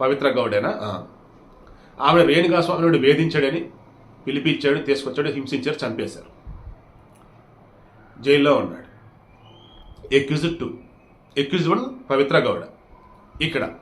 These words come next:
సంజయ్ థియేటర్ దగ్గర ఫ్యాన్స్ వచ్చారు. చాలా రోజుల తర్వాత, చాలా సంవత్సరాల తర్వాత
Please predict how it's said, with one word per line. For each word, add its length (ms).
సంజయ్ 320
థియేటర్ 240
దగ్గర 220
ఫ్యాన్స్ 300
వచ్చారు. 460
చాలా 180
రోజుల 260
తర్వాత, 420
చాలా 100
సంవత్సరాల 320
తర్వాత 360